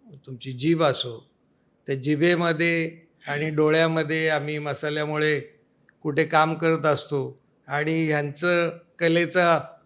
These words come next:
उपयोग तर तुम्हाला पूर्ण, अ, म्हणजे अख्ख्या पानाचा मजकूर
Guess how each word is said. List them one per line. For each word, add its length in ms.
उपयोग 360
तर 80
तुम्हाला 340
पूर्ण, 400
अ, 240
म्हणजे 580
अख्ख्या 340
पानाचा 520
मजकूर 580